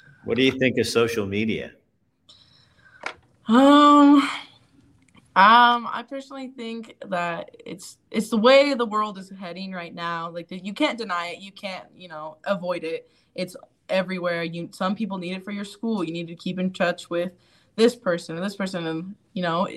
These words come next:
Speaker 2: in order to educate the rest of Oregon about a meat school. We're online right now, so it is the way of the future, and we, it is needed. Um, I just think that it can be a problem when it's just become somebody's whole life, and it can also be used for a lot of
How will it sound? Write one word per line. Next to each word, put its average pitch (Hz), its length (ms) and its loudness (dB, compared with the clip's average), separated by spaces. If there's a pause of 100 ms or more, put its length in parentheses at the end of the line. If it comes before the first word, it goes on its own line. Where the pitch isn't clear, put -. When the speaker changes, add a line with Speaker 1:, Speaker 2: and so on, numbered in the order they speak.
Speaker 2:
in 214 100 2
order 202 240 4
to 180 160 -2
educate 185 600 -6 (420)
the 185 60 -16
rest 196 220 -2
of 196 120 -8
Oregon 190 400 -4
about 175 360 0
a - 40 -4
meat 214 240 -6
school. 175 420 -10
We're 170 200 -4
online 170 540 -8
right 160 160 -12
now, 170 220 -8
so 196 200 -10
it 220 160 -6
is 294 180 -4
the 254 120 -4
way 226 220 -4
of 220 80 -8
the 214 60 -20
future, 220 500 -10
and 185 140 -10
we, 180 160 -12 (400)
it 202 120 -6
is 254 220 -2
needed. 180 480 -2
Um, 170 260 -2
I 170 100 -4
just 180 200 -14
think 170 140 -12
that 160 180 -8
it 156 80 -14
can 175 220 -10
be 170 140 -8
a - 40 -6
problem 156 560 0
when 160 300 -20 (400)
it's 156 180 -8
just 160 220 -10 (300)
become 170 360 -2
somebody's 160 460 -4
whole 175 240 0
life, 160 440 2
and 156 380 -12
it 175 220 -14
can 185 160 -6
also 185 180 0
be 190 100 -12
used 165 320 -16
for - 80 -10
a 160 60 -6
lot 160 260 -2
of 156 160 -12